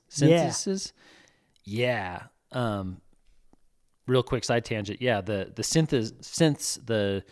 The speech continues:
Speaker 2: s-, oscillations and the generators were all, um, tactile.
Speaker 1: Yeah.
Speaker 2: Like, they, they were designed so that you, as a person, would use your brain to, like, explore it with your hands and m-,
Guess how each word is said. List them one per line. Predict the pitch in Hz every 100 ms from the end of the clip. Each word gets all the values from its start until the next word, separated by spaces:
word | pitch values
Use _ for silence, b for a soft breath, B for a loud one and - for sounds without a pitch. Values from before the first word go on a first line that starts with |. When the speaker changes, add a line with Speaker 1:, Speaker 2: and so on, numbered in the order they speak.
| b b
Speaker 2:
s-, | - -
oscillations | 123 127 117 117 117 123 113 110
and | 101
the |
generators | 98 131 127 117 104 101 98
were | 101 104
all, | 110 104 101 104
um, | 90
tactile. | - 151 165 - 82 - - _ b b
Speaker 1:
Yeah. | 160 143 127 - _ _ -
Speaker 2:
Like, | 120 -
they, | 123 117
they | 120 139
were | 131
designed | 120 117 123 120 110
so | - 110
that | 107 104
you, | 117 127 123 117 113 b b b _ _ _
as | 123 104
a |
person, | - - 143 - 110 104
would | 104 101 -
use | 123 127
your | 113
brain | 95 113 113 120
to, | 104 95
like, | 98 98
explore | - 107 - - - 127 131
it | 117
with | 120 -
your | 98
hands | - 151 120 101
and | 101
m-, | 110